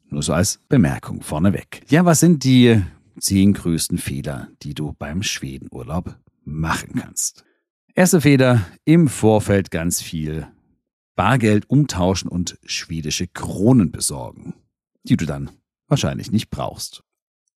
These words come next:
Das hat sich, glaube ich, mittlerweile fast überall herumgesprochen. Schweden ist fast komplett bargeldlos. Es gibt sehr viele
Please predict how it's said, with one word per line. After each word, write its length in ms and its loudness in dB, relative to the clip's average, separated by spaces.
Das 140 -4
hat 100 4
sich, 140 4
glaube 180 2
ich, 60 0
mittlerweile 580 0
fast 240 -6
überall 300 -2
herumgesprochen. 960 0
Schweden 460 -8
ist 360 -10
fast 580 -6
komplett 720 -10
bargeldlos. 1120 -8
Es 100 -10
gibt 580 -6
sehr 340 4
viele 600 0